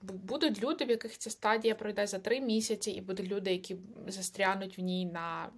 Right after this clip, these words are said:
три, чотири, п'ять років. Після цієї стадії відбувається процес адаптації і інтеграції. Як ми розуміємо, що цей процес відбувся? Зазвичай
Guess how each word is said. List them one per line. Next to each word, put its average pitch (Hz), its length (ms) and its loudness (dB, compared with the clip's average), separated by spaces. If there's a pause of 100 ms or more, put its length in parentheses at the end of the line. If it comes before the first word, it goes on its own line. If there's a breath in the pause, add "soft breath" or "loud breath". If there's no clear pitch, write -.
(140)
три, 185 180 2
чотири, 185 380 0
п'ять 175 340 -6
років. - 360 -4 (1120 loud breath)
Після 311 320 2
цієї 233 380 2
стадії 220 460 0
відбувається 190 640 0
процес 190 480 -4
адаптації 196 760 0
і 196 60 -6
інтеграції. 185 800 -6 (140)
Як 214 260 0
ми 285 120 2
розуміємо, 220 540 2
що 202 120 -4
цей 196 180 -2
процес 185 400 -2
відбувся? 175 600 -6 (640)
Зазвичай 226 920 2